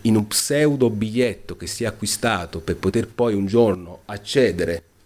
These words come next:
chissà dove, senza avvertire invece il bisogno, con tutti i propri limiti, con tutte le proprie fragilità,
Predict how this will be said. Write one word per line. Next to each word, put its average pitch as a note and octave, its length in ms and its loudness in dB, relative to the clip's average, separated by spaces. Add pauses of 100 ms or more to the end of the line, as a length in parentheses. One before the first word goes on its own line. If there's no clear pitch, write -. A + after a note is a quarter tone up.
(560)
chissà A2 340 -2
dove, F#2+ 500 -2 (380)
senza C3+ 600 -2
avvertire G2 640 2
invece A2 420 0
il A2+ 100 2
bisogno, G#2 720 4 (300)
con D#3 220 -6
tutti G3 320 0
i - 20 2
propri G2+ 260 4
limiti, F2 480 2 (360)
con F#2 240 -8
tutte C#3 320 2
le F#2 100 4
proprie G#2 300 2
fragilità, G2 640 -2